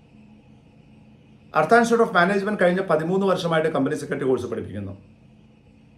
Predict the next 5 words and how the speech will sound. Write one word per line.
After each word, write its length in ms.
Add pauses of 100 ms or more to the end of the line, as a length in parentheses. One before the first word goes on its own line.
(2750)
ആയിരക്കണക്കിന് 600
കുട്ടികളെ 400
നമ്മൾ 200
ഇവിടുന്ന് 220
പഠിപ്പിച്ചിരിക്കുന്നു. 760